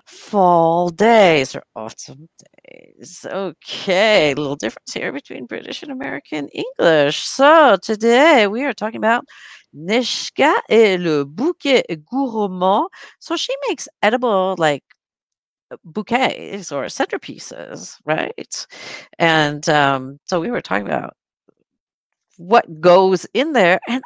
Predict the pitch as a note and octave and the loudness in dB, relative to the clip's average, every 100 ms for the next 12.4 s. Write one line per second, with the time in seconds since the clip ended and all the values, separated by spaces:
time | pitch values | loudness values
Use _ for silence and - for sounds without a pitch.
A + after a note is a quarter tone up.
0 | - C4+ C#4+ C#4 C4+ - - C#4 C4 B3 | -8 -8 -6 -6 -6 -8 -6 -2 -2 -2
1 | B3 A#3+ - - - C4 C#4 G#3+ E3 B1+ | -4 -4 -6 -20 -4 0 4 4 2 -2
2 | - - - _ - B3 G3+ D#3+ C#3+ - | -8 -20 -20 _ -2 -2 0 -2 -4 -10
3 | - C3 C#3 D3 D3 C3 - D#3+ B3 - | -16 -6 -4 -2 -6 -8 -10 -8 -6 -4
4 | B3 B3 G#3+ D3 - A3+ E4+ - - - | -4 -4 -4 -4 -4 -6 -6 -6 -6 -4
5 | D4 - C#4+ - - C#3+ C3+ C#3+ - - | -4 -4 -6 -6 -4 0 0 0 -10 -20
6 | - _ - F3 - D3 A#2+ - A3+ G#3+ | -20 _ -6 -6 -4 -6 -6 -4 -4 -4
7 | C3+ B2 - B2+ G3 C4 G3+ C4 D4 _ | -6 -10 -10 -6 -6 -4 -4 -4 -6 _
8 | _ _ - D3+ - - D4+ F4+ - B2 | _ _ -8 -6 -8 -6 -4 -4 -6 -6
9 | A#2+ D3+ - - G3+ - F3+ A#2+ A2+ - | -6 -8 -12 -10 -8 -6 -6 -6 -8 -8
10 | C#3+ - B2 - - C#4 D4+ - C4 B3+ | -8 -8 -10 -8 0 2 2 0 2 4
11 | A#3+ A#3 - D3 C3+ C3+ - - C#3 D3 | 2 -2 -6 -6 -6 -10 -12 -8 -8 -8
12 | - - A#2 A2 | -16 -14 -14 -12